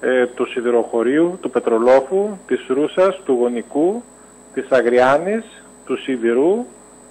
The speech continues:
ε, και θα είναι επίσης κλειστό και το γυμνάσιο και το Δημοτικό Σχολείο Λαβάρων, ε, διότι μεγάλος αριθμός μαθητών σε αυτά τα σχολεία είναι από τον ορεινό όγκο, επομένως δεν θα μπορούν να κατέβουν το πρωί στην, ε, για το μάθημα.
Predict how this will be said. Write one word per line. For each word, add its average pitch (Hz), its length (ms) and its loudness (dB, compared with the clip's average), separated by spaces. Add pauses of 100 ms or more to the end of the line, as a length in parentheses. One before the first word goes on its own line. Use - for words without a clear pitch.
(260)
ε, 135 400 2 (120)
και 143 140 0
θα 165 140 -2
είναι 196 140 0
επίσης - 420 -2
κλειστό 156 240 -4
και 170 100 0
το 151 80 -4
γυμνάσιο 147 480 -2
και - 80 -6
το 131 80 -4
Δημοτικό 127 340 -4
Σχολείο 143 380 0
Λαβάρων, 135 600 4 (640)
ε, 139 340 2
διότι 139 460 0 (720)
μεγάλος 160 340 4
αριθμός 151 380 -2
μαθητών 147 400 -2
σε 147 60 -6
αυτά 147 140 -4
τα 139 80 -2
σχολεία 143 340 -4
είναι 175 100 -2
από 165 140 -4
τον 160 100 -2
ορεινό 143 280 -2
όγκο, 147 440 2 (540)
επομένως 151 340 -4
δεν 175 100 0
θα 170 100 2
μπορούν 147 240 0
να 139 80 2
κατέβουν 131 400 0
το 113 60 -4
πρωί 120 600 0 (680)
στην, 120 260 -6
ε, 113 220 -6
για 113 120 0
το 113 80 -6
μάθημα. 190 540 -4